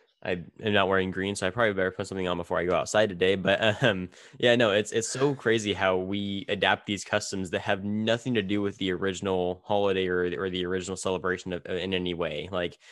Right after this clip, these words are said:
you know, I always, like, growing up, I always assumed, like, okay, well, maybe Saint Patrick, like, really liked green and he punished people who didn't wear green for some reason. Like, why, why else would we get pinched for not wearing green? It never made any sense to me. But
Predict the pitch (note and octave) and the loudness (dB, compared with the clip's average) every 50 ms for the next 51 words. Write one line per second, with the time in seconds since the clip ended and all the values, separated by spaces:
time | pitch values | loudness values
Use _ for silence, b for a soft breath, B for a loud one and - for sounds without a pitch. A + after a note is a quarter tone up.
0 | B B B - G2 F#2+ F#2 - - A2 A#2+ C3 C3 B2+ B2 A#2 - G#2 G#2+ G#2 | B B B -4 -2 -2 0 0 2 2 4 4 4 4 2 0 0 -2 -2 -2
1 | F#2 A#2 A#2 A#2 A#2 A2+ A2+ G#2 G2+ G2+ G#2 G#2 G#2 F2 G2 - - - G#2 G2+ | 0 2 2 2 4 2 4 4 4 4 6 4 2 0 -2 -4 -2 -2 -2 0
2 | G2 F#2+ F#2+ F#2 F2+ - - b b b b b b - - - F#2 F2+ F#2+ F#2+ | 0 2 2 0 0 -2 -8 b b b b b b -20 -10 -2 0 0 0 2
3 | F#2 F#2 G2+ G#2 G#2+ G#2 - G#2+ G#2+ G2+ F#2+ - F#2+ F2+ G2 - - G2+ F2 F#2+ | 0 0 -2 -2 -4 -4 -2 -2 -2 -4 -4 -2 -2 -2 -2 -2 -4 -6 -4 -2
4 | F2+ F2+ F2+ E2+ E2 F#2 F#2+ G2 G2+ G2 G2+ G#2 - - G#2+ A#2+ B2+ A#2 G2 F2+ | -2 -4 -4 -4 -2 -2 0 2 2 2 2 0 -2 -2 0 2 2 2 2 0
5 | F2 F2+ F#2+ F2+ - - F#2+ G2 G2 - G#2 G2 G2+ F#2 G#2 G2 F2+ F#2 F#2 G2 | 0 -2 -4 -4 -2 0 0 0 0 -2 -2 -2 -2 -4 -2 0 0 0 0 0
6 | F#2+ G2 G#2 F#2+ F2+ G2+ A2 A2 G#2 - F#2+ - - F#2 E2+ D#2+ E2 E2 - F#2 | 0 0 0 0 0 -2 -2 -2 -2 -4 -6 -4 -2 -4 -4 -2 -6 -6 -6 -4
7 | F2+ F#2 F#2 F2+ F2 C#2 F2+ F#2 - G2 F#2+ B B B B - G#2+ A2+ B2 C3 | 0 0 0 2 2 0 0 0 -2 -10 -14 B B B B 2 4 6 6 6
8 | B2 - G#2 F#2+ F#2+ F#2 F2+ - - - F#2 F#2 - - - G#2 G2 F#2 F2+ F#2 | 4 2 -4 -2 0 0 0 -2 -2 -4 -4 -4 -4 -2 -2 2 2 4 4 4
9 | F#2+ F#2 F2+ F2+ E2+ E2+ E2+ F2 F#2 G2 G#2+ A2 A2+ A2+ A2 G#2+ G#2 G2 F#2 - | 4 2 2 0 -2 0 0 0 2 4 2 2 4 4 4 4 2 0 0 0
10 | A2+ A#2 A2+ - - - - - - F2+ F2+ - F#2 F2 E2+ - | 0 -2 -2 -6 -10 -12 -12 -12 -14 -8 0 4 4 4 4 2